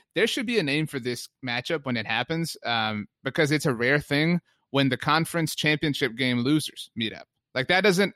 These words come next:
always happen the following year, and, and it did happen this year in this case.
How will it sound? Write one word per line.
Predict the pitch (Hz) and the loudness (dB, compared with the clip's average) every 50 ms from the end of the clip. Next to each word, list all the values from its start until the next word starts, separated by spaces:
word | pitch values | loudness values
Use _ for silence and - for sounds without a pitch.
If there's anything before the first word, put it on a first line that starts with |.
| _ - | _ 2
always | 165 165 170 175 165 - | 4 6 6 6 4 2
happen | - 147 147 139 147 131 113 | 2 0 0 0 0 -2 -2
the | 113 | 0
following | - 135 123 123 120 117 113 113 107 | 0 2 2 2 2 0 -2 -4 -4
year, | 107 120 120 - - _ | -4 -6 -6 -8 -10 _
and, | - 131 123 117 110 | -8 -6 -6 -4 -4
and | - 135 135 | -2 -2 -2
it | 120 - | -2 -2
did | - 131 123 | -2 -2 0
happen | 120 123 117 - 117 110 | 0 -2 -2 -2 -4 -4
this | 110 113 110 - | -4 -4 -6 -4
year | 113 110 | -4 -4
in | 107 104 | -4 -4
this | 101 98 - | -6 -8 -8
case. | - - - - - - | -10 -10 -10 -10 -14 -20